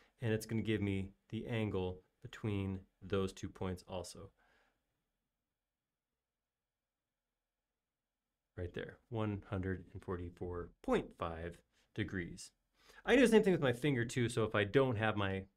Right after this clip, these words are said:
my, uh, awesome Apple Pencil, I can turn the inferencing on, I can long press on a point and drag,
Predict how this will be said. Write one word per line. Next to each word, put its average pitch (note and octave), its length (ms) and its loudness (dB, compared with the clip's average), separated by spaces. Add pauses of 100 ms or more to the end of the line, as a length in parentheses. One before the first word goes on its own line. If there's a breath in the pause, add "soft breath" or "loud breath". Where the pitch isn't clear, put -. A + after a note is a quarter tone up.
(120)
my, G2 280 -2 (280)
uh, F2+ 300 -4 (840)
awesome A#2 400 0
Apple A2 240 0
Pencil, A#2+ 640 -2
I A2 40 -6
can F#2+ 120 -6
turn A2+ 260 -2
the A2 60 -2
inferencing A#2+ 520 -4
on, A#2 240 -4 (320)
I G2+ 60 -12
can G2 80 -4
long A#2 480 0
press A2+ 340 -4
on G#2 100 -2
a G2 40 -4
point G#2 420 -4 (140)
and G2+ 120 -6
drag, G2 440 -4